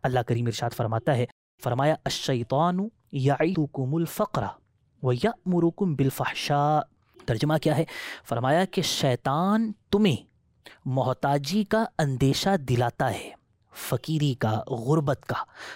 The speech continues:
محتاجی کا اندیشہ دلاتا ہے اور بے حیائی کا حکم دیتا ہے اور اللہ تم سے اپنی طرف سے بخشش اور فضل کا وعدہ کرتا ہے اور اللہ وسعت والا، علم والا ہے۔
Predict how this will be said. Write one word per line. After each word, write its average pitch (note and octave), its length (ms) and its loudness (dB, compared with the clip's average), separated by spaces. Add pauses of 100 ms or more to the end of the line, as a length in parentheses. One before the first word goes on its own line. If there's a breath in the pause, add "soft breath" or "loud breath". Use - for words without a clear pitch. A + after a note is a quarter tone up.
محتاجی D3 480 0
کا G3+ 140 2
اندیشہ D3 400 0
دلاتا A#2+ 360 2
ہے C#3+ 140 0 (300 loud breath)
اور G3 140 0
بے E3 360 2 (100)
حیائی D3+ 340 4
کا F3 200 0
حکم C3+ 220 -2
دیتا A#2+ 340 2
ہے B2+ 100 0 (300 loud breath)
اور D3+ 120 0 (140)
اللہ G3+ 520 2
تم D#3+ 140 0
سے E3 240 2 (120)
اپنی G3+ 360 0
طرف C3 240 0
سے - 220 0 (380 loud breath)
بخشش - 800 -2 (120)
اور G3 200 4
فضل F3 520 2
کا A3 240 0 (160)
وعدہ B2+ 360 2
کرتا C3+ 340 0
ہے C3 140 2 (280 loud breath)
اور C#3+ 160 0 (160)
اللہ C#3+ 460 0 (140)
وسعت D#3 380 -2
والا، F#3+ 300 2 (420 soft breath)
علم D#3 240 2
والا G#2 220 0
ہے۔ - 100 -8